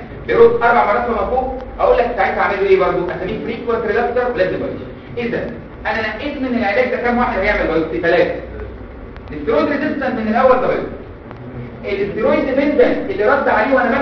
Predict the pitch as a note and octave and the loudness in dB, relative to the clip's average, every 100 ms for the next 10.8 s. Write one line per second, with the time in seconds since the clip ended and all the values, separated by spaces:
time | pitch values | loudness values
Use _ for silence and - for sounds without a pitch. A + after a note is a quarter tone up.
0 | C#4 C#4 C#4 - - - F3+ - - - | 2 0 0 -2 -2 0 0 -4 -8 -12
1 | - - B2 - - F3 G#3 A3+ - C4 | -12 -12 -10 -10 -4 -4 0 0 2 4
2 | B3+ A3+ A#3+ B3 - E3+ E3 E3+ - A#3+ | 4 4 4 4 4 2 2 0 -2 0
3 | A#3 - A#3+ A#3+ A#3 G#3 F#3 G#3 A#3 G#3 | 0 0 0 2 2 2 0 0 0 -2
4 | G3+ A#3 A#3 A#3+ A#3 F#3 D#3 - - - | -2 -2 2 2 4 2 0 -4 -8 -12
5 | - G3+ G#3 B3+ B3+ B3 A#3+ A3+ B3 A3 | -10 -6 0 2 2 4 4 4 2 0
6 | A#3 B3+ - - - D4 G#3 F#3+ F#3 C4+ | -2 -6 -10 -14 -12 -8 -6 -4 -2 -2
7 | - - - - - B3+ B3+ - A#3 A#3+ | -2 -6 -10 -8 -6 -2 -2 0 2 2
8 | - G#3+ G#3 G3+ - - G#3 G3+ G#3 - | 0 -4 -4 -4 -4 -6 -6 -6 -6 -6
9 | - G#3+ G#3+ A3 G#3+ A3 G#3+ A3 A3+ G3+ | -6 -4 -4 -4 -6 -6 -6 -2 -2 -2
10 | F3+ F3 - G#3 E3+ E3 F3+ F#3 | -4 -2 -2 -2 -4 -6 -2 0